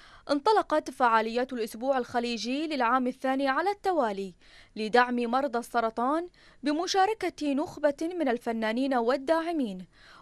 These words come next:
وذلك لتخصيص ريع السوق والمزاد العلني المقام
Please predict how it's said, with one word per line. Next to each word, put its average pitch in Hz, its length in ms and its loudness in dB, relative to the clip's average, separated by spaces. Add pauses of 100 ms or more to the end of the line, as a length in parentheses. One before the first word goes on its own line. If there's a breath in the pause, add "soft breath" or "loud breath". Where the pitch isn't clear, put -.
وذلك 233 540 4
لتخصيص 269 640 -2
ريع 240 360 0
السوق 269 560 -4
والمزاد 226 500 2
العلني 214 580 0
المقام 254 680 0